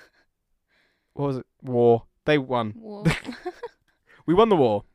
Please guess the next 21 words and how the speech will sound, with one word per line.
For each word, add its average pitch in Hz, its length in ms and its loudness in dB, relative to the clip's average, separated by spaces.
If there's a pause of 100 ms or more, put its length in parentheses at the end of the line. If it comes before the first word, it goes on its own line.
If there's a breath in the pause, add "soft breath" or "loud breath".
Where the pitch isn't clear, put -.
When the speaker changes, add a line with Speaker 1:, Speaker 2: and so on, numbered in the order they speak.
(520)
Speaker 1:
and 127 140 -2
women 120 180 -2
got 110 140 -10
the 113 80 -12
vote, 107 300 -12 (340)
as 117 100 -8
they 113 100 -10
should 110 180 -14
have 107 100 -16
had 110 220 -14 (100)
in 175 100 -6
the 208 100 -2
first 147 280 -2
place, 107 140 -10
but 330 100 -12
Speaker 2:
Yes. - 100 -14
Speaker 1:
that's 139 160 -6
not 120 80 -6
the 104 60 -18
point. - 240 -20 (400 loud breath)
Um, 127 480 -4